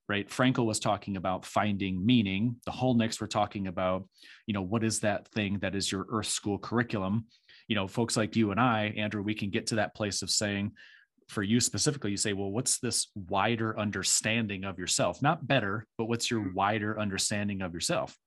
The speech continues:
Speaker 1: right? Which is brilliant, because we don't necessarily need to be better, because that, as you say in your book, it denotes saying that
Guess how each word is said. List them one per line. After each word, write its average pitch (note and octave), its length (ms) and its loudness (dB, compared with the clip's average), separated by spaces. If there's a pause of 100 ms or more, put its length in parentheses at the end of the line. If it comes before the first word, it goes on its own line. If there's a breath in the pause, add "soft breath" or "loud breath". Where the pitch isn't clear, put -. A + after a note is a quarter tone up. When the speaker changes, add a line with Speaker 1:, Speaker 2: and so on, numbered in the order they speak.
Speaker 1:
right? G#2 120 -2
Which G#2+ 160 -2
is G#2+ 80 0
brilliant, G2+ 440 2 (640)
because A#2 260 -2
we A#2 100 2
don't B2 200 2
necessarily G#2 680 -2 (380 loud breath)
need A#2+ 160 4
to G#2+ 60 -2
be G#2 160 0
better, G#2 560 0 (200)
because A2 220 -2
that, G#2 160 -2 (340)
as G2 160 -2
you G2 60 -4
say G#2+ 220 0
in F#2+ 60 -4
your F#2+ 100 -4
book, C#3+ 240 2
it G2 120 -2
denotes G2+ 520 -2 (320 loud breath)
saying G#2+ 420 2
that G2 220 0